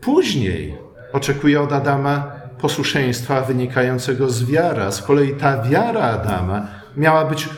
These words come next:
odpowiedzią na wcześniej doświadczoną miłość, na dobre dary, które otrzymał od Boga. Zawsze tak jest. Bóg nigdy nie oczekuje od nas wiary i posłuszeństwa,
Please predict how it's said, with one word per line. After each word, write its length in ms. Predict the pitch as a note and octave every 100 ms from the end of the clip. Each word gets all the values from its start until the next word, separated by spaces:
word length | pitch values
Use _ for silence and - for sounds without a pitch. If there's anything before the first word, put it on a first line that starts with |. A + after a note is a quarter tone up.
| -
odpowiedzią 880 | D3+ D3+ - D3 F3 F3 C3 A2 E2+ - - -
na 100 | C3
wcześniej 600 | - - D3+ - D#3 D3+
doświadczoną 800 | C#3+ C#3 C#3+ B2 - C3+ B2+ C3
miłość, 640 | B2+ B2+ A#2+ G#2+ B2 -
na 120 | B2 G#2+
dobre 460 | G#2 B2+ A#2+ C3
dary, 360 | A#2+ A#2+ G#2+ A#2
które 280 | A#2 C3 B2
otrzymał 460 | A#2 - B2+ A#2+
od 160 | A#2+ A#2
Boga. 340 | D#3+ D3+ A2 - - - - -
Zawsze 420 | - D3 E3 - G#2+
tak 180 | E2+ - -
jest. 200 | - - - - - - - -
Bóg 180 | F3+ F3
nigdy 320 | G3+ F3 D#3+
nie 140 | C#3+
oczekuje 460 | C3+ C3+ B2 D3+ C3+
od 140 | A#2+
nas 260 | A#2 A2+ A2
wiary 340 | C3 C#3 C3+
i 120 | A#2+ A2+
posłuszeństwa, 840 | C3 B2 A#2+ D3+ D3 B2 - B2+